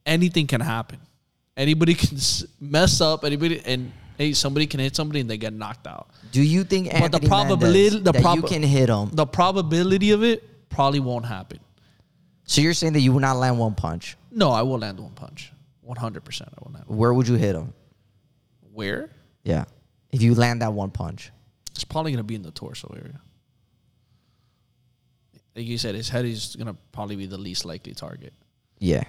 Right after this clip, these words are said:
Speaker 2: it's gonna be, you really gotta be
Speaker 1: Even
Speaker 2: like
Speaker 1: though you wanna go for it, but it's gonna be harder.
Speaker 2: Yeah, train the micro
Speaker 1: Now,
Speaker 2: rate? No.
Speaker 1: like I said, the probability is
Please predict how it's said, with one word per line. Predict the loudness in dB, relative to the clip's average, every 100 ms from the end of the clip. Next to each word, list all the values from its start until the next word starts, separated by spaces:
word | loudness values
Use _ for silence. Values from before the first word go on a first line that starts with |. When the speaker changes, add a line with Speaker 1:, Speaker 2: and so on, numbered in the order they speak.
| -6
Speaker 2:
it's | -2
gonna | 0 0
be, | -4
you | -2 0
really | 0 2
gotta | 0
be | 0
Speaker 1:
Even | 0
Speaker 2:
like | 2
Speaker 1:
though |
you | 0
wanna | -2 -4
go | -4 -4
for | -6 -8 -8
it, |
but | -8 -10
it's | -10
gonna | -12 -12
be | -14 -18 -20 _ _
harder. | -16 -14 -16 -18 -4
Speaker 2:
Yeah, | -2 -2
train | -2 -2 0 0
the |
micro | 0 2
Speaker 1:
Now, | 4 2 0
Speaker 2:
rate? | -2 -4
No. | -6 -2
Speaker 1:
like | 0 0
I |
said, | 0 0 -2 -6 -18 _ _ _ -10
the | -2
probability | 0 2 4 4 4 4 0
is | -2 -4 -6